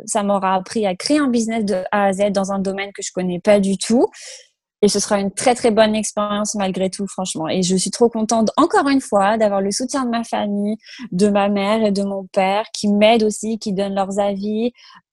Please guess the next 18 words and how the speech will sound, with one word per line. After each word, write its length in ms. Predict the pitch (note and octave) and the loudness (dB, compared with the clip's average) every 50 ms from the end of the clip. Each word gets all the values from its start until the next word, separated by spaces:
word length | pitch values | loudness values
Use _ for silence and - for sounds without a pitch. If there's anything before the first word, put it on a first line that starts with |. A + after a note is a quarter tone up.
| - | -8
Euh, 380 | F#3+ F3+ F3 F3 E3+ E3 E3 E3 - - - - - - - - - _ _ _ _ _ _ _ _ - | -6 -6 -6 -6 -6 -6 -8 -8 -8 -10 -10 -12 -14 -16 -20 -20 -20 _ _ _ _ _ _ _ _ -8
on 40 | F#3 | -4
fait 120 | - G3+ G3+ | 0 0 2
vraiment 300 | G3 G3+ G3+ G#3+ A3 A3+ | 2 2 2 2 0 -2
ça, 440 | A3 - - A3+ G#3+ G#3+ G#3+ G3 F#3+ | -2 -2 -2 0 0 2 0 0 0
euh, 40 | - - | -2 -2
en 100 | - G3 | -4 -4
famille. 360 | F#3+ - - G3 F#3+ F#3 F#3 - | -4 -2 -4 -2 -2 -4 -4 -4
Enfin, 80 | F#3 | -2
je 160 | F#3+ F3+ F#3+ F#3+ F3+ | -2 0 0 0 0
fais 100 | - G#3+ | 0 -2
tout 200 | G3 - B3 A#3+ | 0 0 0 0
toute 180 | A#3+ B3 A3+ - | 2 0 0 2
seule, 340 | - B3 B3 C4 C#4 D4 C4+ | 4 4 6 6 6 4 2
mais 320 | A#3+ A3 G3+ G3 F#3+ F#3+ | 0 -2 -2 -2 -2 0
leur 180 | F#3 G3+ G3+ G3+ | 0 2 2 2
avis 260 | G#3 G3+ G#3 A#3+ A#3+ | 0 -2 -4 -6 -8
compte 220 | - G#3+ G3+ G3 | -8 -8 -10 -10